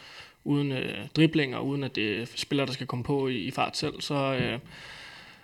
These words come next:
så, så var det lige nøjagtigt det, der lidt skete i den her Skanderborg-kamp. Det var, det blev lidt for, for individuelt, det der, det der skete for,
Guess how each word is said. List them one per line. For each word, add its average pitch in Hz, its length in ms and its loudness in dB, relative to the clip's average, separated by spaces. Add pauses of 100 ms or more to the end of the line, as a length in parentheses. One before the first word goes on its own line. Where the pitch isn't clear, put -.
så, - 160 6
så - 260 8
var 147 160 10
det 165 100 10
lige 147 100 8
nøjagtigt 127 320 4
det, 135 80 4
der 131 80 2
lidt 131 160 2
skete 139 240 2
i 135 40 4
den 113 160 -4
her 104 60 -2
Skanderborg-kamp. 113 540 0
Det 113 80 0
var, 107 80 2
det 123 100 0
blev 131 140 2
lidt 135 200 2
for, 120 560 0
for - 80 0
individuelt, 139 500 4
det 135 80 -2
der, 117 260 0
det 135 100 -10
der 117 100 -6
skete - 300 -2
for, 110 260 -4